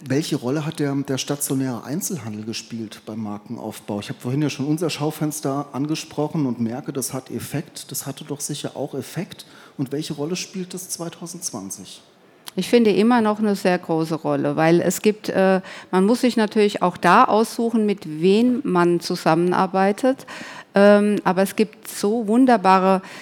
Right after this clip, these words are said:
Speaker 2: Einzelhändler, die, ähm, von der Beratung und auch von der, von der Art und Weise, wie sie die, un-, das Unternehmen darstellen,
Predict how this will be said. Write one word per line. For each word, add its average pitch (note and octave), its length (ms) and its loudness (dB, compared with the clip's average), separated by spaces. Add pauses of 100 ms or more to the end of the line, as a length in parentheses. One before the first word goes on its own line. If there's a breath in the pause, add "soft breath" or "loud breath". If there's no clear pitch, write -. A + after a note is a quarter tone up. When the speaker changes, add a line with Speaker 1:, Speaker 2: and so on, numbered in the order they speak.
(180 loud breath)
Speaker 2:
Einzelhändler, G#3 880 6
die, G3 420 2
ähm, F#3 360 4 (400 loud breath)
von G#3 220 2
der G3 100 6
Beratung G3+ 880 4
und - 240 0
auch F#3 140 2
von G3 240 0
der, F#3 300 4
von G3 300 2
der F3+ 280 2
Art G#3 260 4
und G3+ 100 -2
Weise, F#3+ 380 2
wie A#3 240 4
sie G#3+ 160 0
die, F3 220 -2
un-, G3+ 200 2
das F#3+ 200 0
Unternehmen F#3+ 520 4
darstellen, F#3 640 4